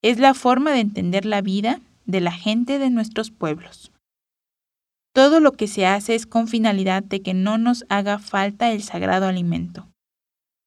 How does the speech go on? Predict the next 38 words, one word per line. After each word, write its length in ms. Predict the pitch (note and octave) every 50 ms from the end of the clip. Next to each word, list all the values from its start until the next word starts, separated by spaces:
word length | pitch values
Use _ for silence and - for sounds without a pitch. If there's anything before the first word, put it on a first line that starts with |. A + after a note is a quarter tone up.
| _ _ -
No 160 | G#3+ A#3 B3+
es 200 | C#4+ E4 F4 -
para 220 | - F4+ F4 E4+ D4
buscar 400 | A3 G3+ G#3 - - G3+ G3+ G#3
riqueza, 460 | G#3 G#3 G3+ - - - - - - - - _ _ _ _ _ _ _ _ _ _
y 100 | - G#3
si 160 | G3+ A3 A3
lo 140 | G3+ G#3 G#3+
hacen 300 | A3 B3 C4 C4 F4 F4+
los 180 | D#4 B3+ B3 -
mestizos 680 | F#3 F3 F3 - - G#3+ A3 A3 - D4 D#4+ E4 - -
es 220 | - G#3 A3 A3 -
porque 300 | - B3 A#3+ A#3 - G3
no 160 | F#3+ G3+ G#3+
le 120 | A#3 C4+
agradecen 580 | C#4 A#3+ G#3+ F#3+ F#3 F#3 G3+ G#3 A3 B3+ C4 C4
a 60 | A3+
la 120 | G3 F3+
madre 320 | E3+ E3+ E3+ F3+ F#3 G3 G3
naturaleza. 680 | G3 F#3+ F#3 E3+ D#3+ C3+ F#3+ F#3+ F#3 - - - - _ _ _ _ _ _ _ _ _ _ _ -
De 160 | F#3 G3+ G3
nada 300 | F#3+ F#3+ G3+ A3+ C4 C#4+
sirve 540 | C#4+ - A#3+ A3+ G3+ G3 G3 F#3+ G#3 B3 - - - - _ _
si 220 | _ - - G#3+ G3+
no 160 | G3+ A3+ A#3
se 160 | A3+ B3+ B3
tiene 340 | - - A#3+ A#3 G#3+ A3 A3+
en 140 | A3 G#3+ G3
la 100 | F3+ F3
mente 500 | F3 G3 A3 A#3 C#4 C#4 D4+ E4 E4 -
y 120 | - G3+ A3
en 80 | G#3+
el 140 | A3 A3 A3
corazón. 640 | A3 A3+ A3 G#3+ G3+ G3+ - - G3 F#3+ F#3+ - - _ _ _ _ _ _ _ _ _ _ _
Solo 500 | - - - C#4 C#4 C#4+ D4+ E4 F#4 F#4
buscamos 580 | D#4+ G#3+ G#3 - - - G3+ G3+ G3 G#3 G#3 G#3
la 100 | G3+ F#3
muerte. 520 | F#3 F3+ E3+ D#3+ E3+ - - - - -